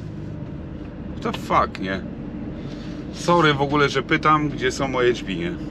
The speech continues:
I na taki, że tak powiem, w ten sposób rozstałem się z tym człowiekiem, więc nie wiem, czy on do mnie oddzwoni dzisiaj, czy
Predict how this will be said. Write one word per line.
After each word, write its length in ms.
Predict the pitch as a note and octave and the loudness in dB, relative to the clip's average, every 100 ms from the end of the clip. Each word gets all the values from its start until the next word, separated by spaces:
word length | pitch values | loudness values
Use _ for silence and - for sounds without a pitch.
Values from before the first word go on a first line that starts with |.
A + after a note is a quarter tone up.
| - - - - - - - - - - - - - - - - - - - - - - - | -6 -6 -8 -8 -8 -10 -8 -8 -8 -8 -8 -8 -8 -8 -8 -6 -6 -8 -8 -8 -8 -6 -2
I 160 | C3+ | -2
na 180 | C#3+ D#3 | 2 4
taki, 400 | D#3 D3 D3 B2 - - | 4 4 2 2 -2 -6
że 120 | A#2 B2+ | -4 0
tak 160 | C3+ | 0
powiem, 380 | - C3 C3 A#2+ | 0 0 0 0
w 60 | - | 0
ten 160 | D3 | 0
sposób 380 | - C#3+ - B2 | 2 -2 0 0
rozstałem 420 | B2 - B2 G2+ | -2 2 2 2
się 140 | - G#2+ | 0 -6
z 60 | |
tym 140 | - G#2 | -4 -4
człowiekiem, 420 | A2+ B2 B2 A#2 | -2 -2 -2 -2
więc 280 | A#2+ G#2 D3 | -2 -2 2
nie 180 | C#3 | 4
wiem, 200 | G#2 G2+ | 4 2
czy 160 | F#2+ A2+ | 0 -2
on 100 | G#2+ | -2
do 80 | G#2+ | -2
mnie 180 | A#2 - | -2 -2
oddzwoni 680 | C#3 A#2+ C3+ C#3+ C3+ B2+ | -2 -4 -2 2 2 0
dzisiaj, 460 | A2 A#2+ B2+ G#2+ A2 | -4 -4 2 2 2
czy 320 | - G#2 F#2+ | 0 0 0